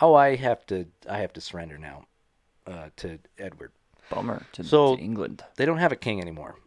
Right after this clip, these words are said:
Speaker 1: Uh, yeah, John surrendered and was exiled to England. He's l-, luckier than he should have been. They should have cut his head off, but he just was exiled to London.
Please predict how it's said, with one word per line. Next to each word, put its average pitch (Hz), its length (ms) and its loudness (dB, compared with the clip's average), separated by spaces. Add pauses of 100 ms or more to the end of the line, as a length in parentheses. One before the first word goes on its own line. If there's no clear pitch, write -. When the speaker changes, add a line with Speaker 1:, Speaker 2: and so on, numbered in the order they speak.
(100)
Speaker 1:
Uh, 98 240 -2
yeah, 107 200 4
John 120 400 0
surrendered 123 380 0
and 110 60 -2
was 101 140 0
exiled 110 760 4 (140)
to - 140 -12
England. 95 400 -8
He's 87 320 -12 (500)
l-, 113 220 -6 (320)
luckier 135 440 -2
than 104 120 -2
he 95 60 -4
should 110 180 -2
have 95 60 -4
been. 92 100 -4
They 90 80 -6
should - 160 -4
have - 80 -4
cut 92 160 0
his 78 80 -8
head 90 180 -4
off, 78 260 -12
but 76 260 -14
he 92 120 -14
just 85 260 -16
was 82 140 -16
exiled 82 520 -12
to - 180 -16 (100)
London. 87 380 -12